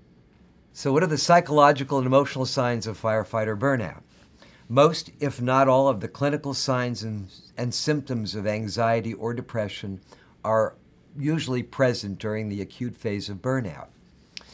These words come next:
Psychological exhaustion, including mental fatigue and a significant loss of motivation,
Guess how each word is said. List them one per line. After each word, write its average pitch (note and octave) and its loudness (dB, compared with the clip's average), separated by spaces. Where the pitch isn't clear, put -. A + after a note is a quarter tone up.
Psychological B2+ 2
exhaustion, G2+ -4
including A2+ -6
mental B2+ -2
fatigue C#3+ -4
and B2 -2
a C3 -2
significant C3+ -2
loss B2 0
of G#2 -6
motivation, G#2+ -2